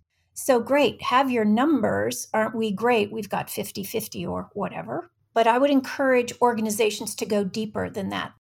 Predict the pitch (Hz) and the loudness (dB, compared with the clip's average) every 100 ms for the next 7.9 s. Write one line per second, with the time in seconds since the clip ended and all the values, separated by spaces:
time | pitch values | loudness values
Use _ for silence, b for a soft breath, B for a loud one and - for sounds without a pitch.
0 | _ 254 311 302 269 247 240 220 220 208 | _ 0 2 2 2 0 0 0 0 0
1 | 202 220 208 208 190 220 220 226 233 - | 0 -2 -4 -4 -4 -2 -2 -2 -2 -4
2 | 254 240 226 208 202 214 - - 214 196 | -4 -2 0 2 0 -4 -10 -4 -2 -2
3 | - 240 226 233 226 226 226 220 214 233 | -2 -2 -2 0 0 0 -2 0 -2 -2
4 | 214 208 214 101 - _ - 98 107 - | -4 -2 0 0 -4 _ -12 -6 -2 -2
5 | - 196 190 202 226 214 - _ 254 208 | -2 -4 0 0 0 -2 -8 _ -4 -4
6 | 196 214 226 214 185 233 240 208 208 - | -2 -4 -2 -2 -2 2 4 4 0 -6
7 | _ _ 240 247 277 269 262 247 - | _ _ 4 8 10 10 8 6 0